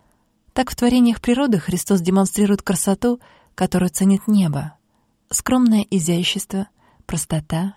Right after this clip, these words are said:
чистота, гармоничность, которые могли бы сделать наши одеяния приятными Ему. В самое прекрасное платье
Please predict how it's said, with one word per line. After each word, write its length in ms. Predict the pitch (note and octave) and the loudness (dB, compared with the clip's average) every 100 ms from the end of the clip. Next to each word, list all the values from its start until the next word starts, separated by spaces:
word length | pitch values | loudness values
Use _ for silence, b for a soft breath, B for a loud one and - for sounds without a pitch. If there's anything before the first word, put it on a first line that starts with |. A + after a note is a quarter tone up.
| _ | _
чистота, 760 | - F3+ - E3 D3+ F3 G3+ G3+ | -8 -6 -4 -6 -4 -2 -4 -4
гармоничность, 920 | G3+ G3+ G3+ F#3 F3 G3 G#3+ G#3+ - b b b b | -2 2 4 4 2 -2 -4 -6 -8 b b b b
которые 340 | - G#3+ A3 G#3+ | -4 0 2 4
могли 260 | G3+ G3+ G3+ | 4 4 2
бы 120 | G#3 | 2
сделать 380 | F3+ G#3 G3+ G3 | 2 0 0 0
наши 300 | G#3 - A#3 | 0 0 0
одеяния 580 | G3+ G#3+ G#3 G3+ G3+ - | 2 2 2 2 0 -2
приятными 540 | F#3+ D#3+ D3 - D#3+ | 0 0 -2 -2 -2
Ему. 360 | E3 G3 G3 D#3 - _ - | 0 0 0 -2 -6 _ -8
В 80 | - | -2
самое 400 | - F#3+ F#3 F3+ | 2 4 4 2
прекрасное 600 | F#3 F3 E3+ D#3+ F3+ E3 | -2 -2 -2 -2 -2 -2
платье 600 | - G#3+ A3+ E3+ D#3 | 0 0 0 -2 -4